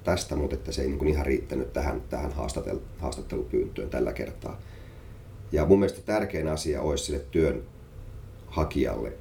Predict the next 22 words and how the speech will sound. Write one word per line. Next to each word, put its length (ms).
aina 280
saada 300
sille 220
työnantajalle 540
se 80
palaute, 480
että 380
miksi 500
ei. 200
Sä 180
äsken 320
perustelit 460
ihan, 180
niin 100
kun, 120
hyviä 240
pointteja, 480
että 100
minkä 180
takia 260
ne 100
ehkä 280